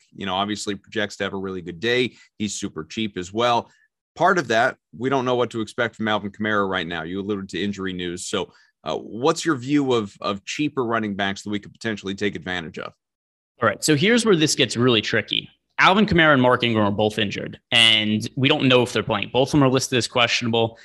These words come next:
Speaker 2: They did a practice yesterday, but it was a walkthrough, so it wasn't real an actual official practice. But with that said, Kamara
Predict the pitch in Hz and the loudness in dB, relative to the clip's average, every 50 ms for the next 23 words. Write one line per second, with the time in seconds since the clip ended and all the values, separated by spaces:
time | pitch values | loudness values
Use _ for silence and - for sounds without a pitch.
0 | _ _ - - 127 113 139 131 123 - - 131 123 135 - - 131 - - 127 | _ _ -4 -2 0 2 4 2 2 2 2 2 2 2 2 2 0 2 2 2
1 | 120 - - 123 120 131 139 135 120 127 104 107 123 131 120 - - - - 110 | 2 2 0 2 4 4 4 6 4 2 2 4 6 6 4 4 0 -8 -6 -6
2 | 110 113 - _ - - - - - 135 113 127 139 151 143 139 143 131 127 131 | -6 -6 -8 _ -18 -10 -4 2 2 2 4 4 4 4 4 4 4 4 6 6
3 | 127 123 120 117 110 113 117 117 - - - 127 110 107 104 - 120 113 - - | 6 6 4 4 2 2 2 2 0 -2 0 0 0 0 0 -2 -4 -2 -2 0
4 | 117 107 107 104 104 101 - _ - - - 151 151 156 156 147 - - 117 110 | 0 2 2 2 0 -2 -4 _ -2 0 4 4 4 4 4 2 0 0 2 2
5 | 110 - - - - 123 117 120 131 127 - 120 110 - - - 147 131 120 - | 2 0 -2 0 0 2 2 4 2 2 2 0 0 0 2 2 2 2 2 -2
6 | - - - - - 113 113 117 113 117 120 127 131 135 139 139 | -8 -6 -4 -2 0 0 2 4 4 6 6 6 6 4 2 0